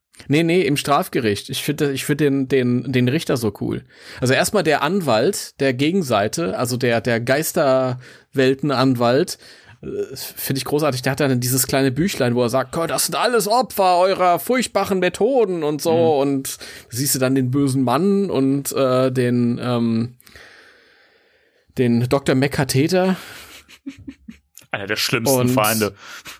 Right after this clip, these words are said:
Speaker 1: noch so einen anderen, der Peter in die Haare greift und sie durchwuschelt. Ich hasse das!
Speaker 2: War das nicht der böse Mann sogar, der das macht?
Speaker 1: Ja, ich glaub, das war der böse Mann, ja, genau.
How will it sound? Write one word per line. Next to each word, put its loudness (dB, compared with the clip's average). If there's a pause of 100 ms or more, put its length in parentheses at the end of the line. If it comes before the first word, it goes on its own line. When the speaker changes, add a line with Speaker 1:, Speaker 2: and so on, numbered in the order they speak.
(420)
Speaker 1:
noch 2
so -2
einen 2
anderen, 0
der 2
Peter -2
in 0
die 2
Haare 0
greift 0
und -4
sie -4
durchwuschelt. -2 (300)
Ich -6
hasse 0 (160)
das! 2
Speaker 2:
War 2
das 0
nicht -4
der 2
böse 0
Mann -2
sogar, -6
der -8
das -8
macht? -12
Speaker 1:
Ja, 0
ich -2
glaub, 0
das -2
war 0
der 2
böse 0
Mann, 0
ja, -2
genau. -2